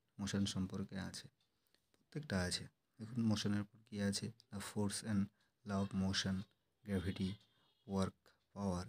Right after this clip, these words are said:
and energy, প্রত্যেকটা টপিক এখানে দেওয়া আছে, এগুলো খেয়াল রাখতে হবে।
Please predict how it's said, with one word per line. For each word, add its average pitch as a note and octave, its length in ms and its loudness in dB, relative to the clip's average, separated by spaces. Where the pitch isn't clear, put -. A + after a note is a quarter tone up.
and F#2 80 -4
energy, F#2 400 0
প্রত্যেকটা C#3+ 420 0
টপিক G2+ 220 2
এখানে F#2+ 260 2
দেওয়া F#2 280 -4
আছে, - 140 -8
এগুলো G2+ 280 -4
খেয়াল G2+ 240 2
রাখতে - 240 -6
হবে। - 140 -20